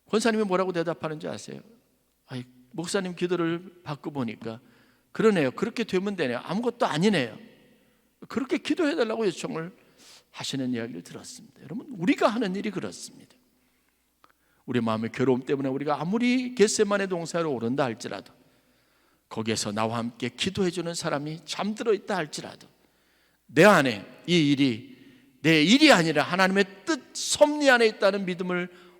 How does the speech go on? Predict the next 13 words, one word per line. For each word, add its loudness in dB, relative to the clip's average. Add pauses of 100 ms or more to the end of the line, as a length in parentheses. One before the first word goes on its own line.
확고하게 0
하면 -2 (1400)
여러분들이 -4
십자가 -4
위에 -4
달리시더라도 -8 (1300)
하나님의 -6
영광의 -2
부활, -2 (500)
그 -14
부활의 2
즐거움에 2
참여하는 -6